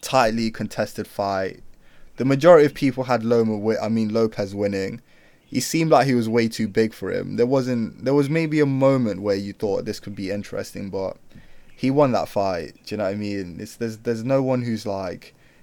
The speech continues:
if you run it back though, he just seemed too big, too powerful, and Loma just couldn't get started. It's one of them. I don't think, I don't think Loma did enough to earn himself a rematch.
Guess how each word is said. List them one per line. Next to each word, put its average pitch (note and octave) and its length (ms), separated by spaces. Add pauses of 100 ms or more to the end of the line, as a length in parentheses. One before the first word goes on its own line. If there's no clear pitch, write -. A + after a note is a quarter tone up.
if - 180
you A#2+ 100
run B2 200
it G2 100
back A2 280
though, F2 240
he G#2+ 160
just A#2+ 200
seemed A#2 300
too A2+ 200
big, G2+ 480
too A2 160
powerful, G2+ 800 (720)
and A2+ 160
Loma C3 260
just G#2 180
couldn't G#2 200
get D2+ 160
started. F2+ 480 (580)
It's B2+ 140
one B2 160
of G2+ 60
them. G#2 260
I G#2 80
don't A#2 160
think, G#2+ 280
I G#2 60
don't A#2+ 180
think A2 180
Loma G2+ 260
did G2+ 160
enough G2 220
to F#2 120
earn F#2+ 100
himself F#2+ 300
a G2 40
rematch. G2 440